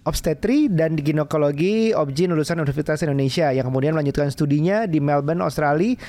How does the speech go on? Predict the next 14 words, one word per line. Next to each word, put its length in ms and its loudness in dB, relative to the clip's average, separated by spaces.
fokus 400 -2
di 140 -2
Advanced 500 0
Medical 540 0
Science. 720 -2
Dokter 240 -2
Cynthia 320 0
banyak 240 -2
mengisi 320 0
seminar 460 -2
seputar 360 -2
infertilitas, 1040 -2
menopause, 560 0
pcos, 540 -2